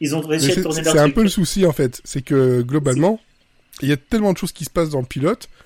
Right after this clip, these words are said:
Speaker 2: trop pour son, son bien, en fait, euh, que finalement, on se dit, « Mais qu'est-ce qui peut encore arriver derrière ? »
Speaker 1: Bah, trop. Euh, c'est-à-dire qu'il se passe tellement de choses anti, anti-spectaculaires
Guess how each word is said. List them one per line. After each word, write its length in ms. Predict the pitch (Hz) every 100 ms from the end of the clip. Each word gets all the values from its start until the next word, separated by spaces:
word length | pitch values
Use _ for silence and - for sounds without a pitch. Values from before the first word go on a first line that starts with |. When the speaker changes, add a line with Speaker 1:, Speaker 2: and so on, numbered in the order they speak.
| _ _ -
Speaker 2:
trop 220 | - 254
pour 260 | - 165 139
son, 380 | 147 139 131 127
son 200 | - 127
bien, 280 | 123 139
en 100 | 226 143
fait, 300 | 180 190 - - - - - _ -
euh, 300 | 127 127 117
que 160 | 160
finalement, 300 | 139 156 156
on 40 | 185
se 40 |
dit, « 60 | 165
Mais 180 | 151 120 - -
qu'est-ce 200 | 180 -
qui 100 | -
peut 140 | -
encore 220 | - 110
arriver 320 | 95 98 95 98
derrière ? » 460 | 131 220 190 - - - - - - - 135 -
Speaker 1:
Bah, 220 | 117 - 127
trop. 400 | - 160 143 117 117
Euh, 360 | 113 113 113 110
c'est-à-dire 220 | 135 135
qu'il 100 | 135
se 40 |
passe 300 | - 147 - 147 _ - _ _ _ -
tellement 240 | 190 180 165
de 120 | 156
choses 340 | - 175 147 156
anti, 460 | 170 185 185 -
anti-spectaculaires 1040 | - 147 185 - 165 - 147 - 139 180